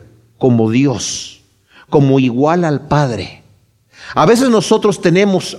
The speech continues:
por lo menos a mí me pasaba antes, que yo veía al Padre, porque Jesucristo ha dicho, "El Padre que me envió mayor es que yo". Bueno, en el sentido de que como hijo siervo, sí.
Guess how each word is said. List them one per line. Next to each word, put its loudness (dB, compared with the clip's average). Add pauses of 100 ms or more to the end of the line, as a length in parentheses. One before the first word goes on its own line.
(120)
por 2
lo 4
menos 2
a 0
mí 0
me 0
pasaba 0
antes, -4 (320)
que 2
yo 4
veía 2
al -2
Padre, 2 (380)
porque -2
Jesucristo 2
ha 2
dicho, 0
"El 2
Padre 0 (600)
que 2
me 4
envió 4
mayor 2
es -2
que 0
yo". 0
Bueno, 0
en 2
el 2
sentido 0
de 0 (1700)
que 0
como 4
hijo 0
siervo, 0
sí. -6